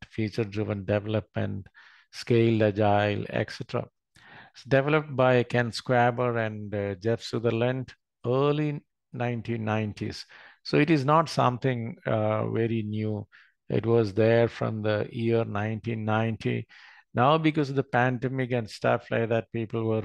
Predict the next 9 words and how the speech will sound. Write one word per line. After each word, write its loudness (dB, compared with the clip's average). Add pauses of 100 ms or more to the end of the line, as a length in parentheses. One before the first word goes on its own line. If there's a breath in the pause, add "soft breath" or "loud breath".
(140)
forced -2
to -2
work -2
from -8
anywhere. -2 (380 loud breath)
So -2
suddenly, 0 (340)
these -6 (120)
agile 2